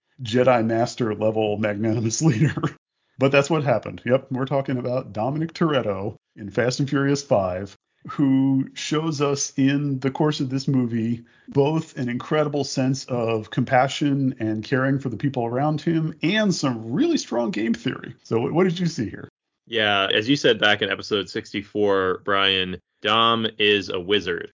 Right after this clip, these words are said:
Speaker 2: That was a revelation to me as somebody who's a huge fan, probably a bigger fan than you are of the Fast franchise,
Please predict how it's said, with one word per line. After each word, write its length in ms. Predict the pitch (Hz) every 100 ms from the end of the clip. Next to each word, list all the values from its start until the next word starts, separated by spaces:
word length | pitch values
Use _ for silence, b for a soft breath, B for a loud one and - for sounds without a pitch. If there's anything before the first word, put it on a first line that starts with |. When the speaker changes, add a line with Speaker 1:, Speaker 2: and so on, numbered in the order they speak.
| _ _ _ _
Speaker 2:
That 160 | 110 127
was 100 | 120
a 80 | 120
revelation 680 | 127 131 123 127 139 139
to 100 | 123
me 260 | 113 117 107
as 100 | 101
somebody 240 | 117 110
who's 140 | 110 107
a 60 |
huge 420 | 98 123 123 110 -
fan, 280 | 110 101
probably 260 | 101 196 190
a 40 |
bigger 200 | 165 139
fan 200 | 139 123
than 120 | 117 107
you 180 | 113
are 220 | 117 117 113
of 160 | 107
the 80 | 98
Fast 300 | 113 110 -
franchise, 760 | 107 107 110 135 139 143 143